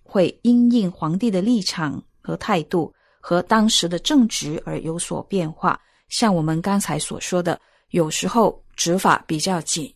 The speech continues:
有时候比较松。但是毕竟教会是在非法的地位上，处于受压制的处境，当时的基督徒只好在地下秘密聚会，并且常常面对着被捕、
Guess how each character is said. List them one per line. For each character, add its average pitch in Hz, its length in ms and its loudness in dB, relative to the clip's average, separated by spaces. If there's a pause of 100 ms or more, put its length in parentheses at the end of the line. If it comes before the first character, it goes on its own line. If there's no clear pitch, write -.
(160)
有 151 140 -8
时 - 200 -2
候 180 180 0
比 - 120 -14
较 165 220 -4
松。 - 360 -4 (560)
但 185 160 4
是 180 360 0
毕 208 140 2
竟 196 260 0 (140)
教 202 200 2
会 190 160 2
是 185 180 0
在 180 180 2
非 233 260 4
法 151 220 0
的 147 100 -4
地 175 220 -2
位 165 200 -2
上， 165 320 -6 (220)
处 160 240 -6
于 156 160 -2
受 190 320 0
压 202 240 0
制 208 240 -2
的 165 120 -4
处 - 300 -8
境， 196 300 -4 (560)
当 220 160 0
时 208 140 0
的 180 100 2
基 202 200 -2
督 226 120 4
徒 175 280 -2
只 185 240 0
好 - 360 -6
在 165 320 0
地 180 240 -2
下 170 300 -2
秘 202 220 4
密 185 220 2
聚 185 260 -2
会， - 360 -4 (420)
并 220 140 2
且 175 240 -4
常 175 300 -6
常 170 380 -6
面 208 260 2
对 185 180 0
着 165 280 -4
被 202 240 -2
捕、 - 400 -8